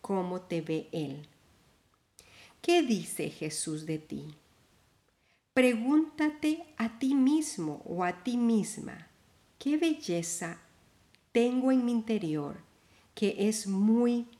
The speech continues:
preciada?". Mi desafío en este mes es que puedas conectar de corazón y de alma con lo que viene a tu mente.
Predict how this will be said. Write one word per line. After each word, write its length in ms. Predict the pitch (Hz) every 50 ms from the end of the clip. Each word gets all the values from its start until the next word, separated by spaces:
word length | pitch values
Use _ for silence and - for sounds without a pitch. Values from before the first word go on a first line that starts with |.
| _ _ _ _ _
preciada?". 840 | - 190 190 185 - - - - 147 143 131 139 143 - 143 156 - _ _ _ _ _ _ _ _ _ _ _ _ _ _ _ _ _ _ _ _ _ _ _ _ _ _ _ _ _ _ _ _ _ _ _ _ _ _ _ _ _
Mi 160 | - 220 226
desafío 1080 | 220 226 220 220 240 214 202 - - - 254 240 247 254 262 269 277 277 277 269 269 269
en 240 | - - 190 185 185
este 380 | 190 196 196 - - - 220 214
mes 540 | 202 160 139 135 143 156 - - - - - _ _ _ _ _
es 160 | 220 220 -
que 160 | - 269 262
puedas 680 | 262 - - - 233 254 262 269 262 277 277 277 269
conectar 800 | - - - 220 202 180 170 170 - - - 190 190 196 202 202
de 120 | 196 196
corazón 760 | - - 185 175 170 170 170 - - - - 214 214 226 233
y 60 | 247
de 160 | 254 254 240 208
alma 460 | 190 196 214 220 214 185 156 123 - - - - - - _ _ _
con 260 | - 208 190 185 180
lo 140 | 175 170 175
que 140 | - 180 165
viene 340 | 170 170 170 165 160 165
a 100 | 160 156
tu 120 | - 165 151
mente. 580 | 147 143 151 147 139 139 147 151 _ - -